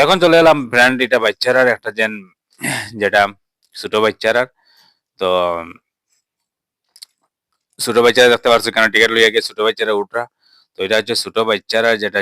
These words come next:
ঝুলনা, তো এখানে ঝুলনাটা চলে বর্তমানে, ছোট বাচ্চারা গিয়ে টিকিট করে উঠরা।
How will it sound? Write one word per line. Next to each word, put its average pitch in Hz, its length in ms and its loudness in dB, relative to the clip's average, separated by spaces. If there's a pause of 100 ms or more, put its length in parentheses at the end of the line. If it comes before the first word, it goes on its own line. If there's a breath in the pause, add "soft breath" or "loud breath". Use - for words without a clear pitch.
(100)
ঝুলনা, 113 320 -4 (640)
তো 90 80 -6 (160)
এখানে 101 200 -6 (100)
ঝুলনাটা 104 400 -4
চলে 101 200 -4 (120)
বর্তমানে, 98 360 -8 (100)
ছোট 92 200 -16
বাচ্চারা 98 340 -6
গিয়ে 98 120 -10
টিকিট 98 240 -10
করে 98 120 -8 (100)
উঠরা। 101 280 -12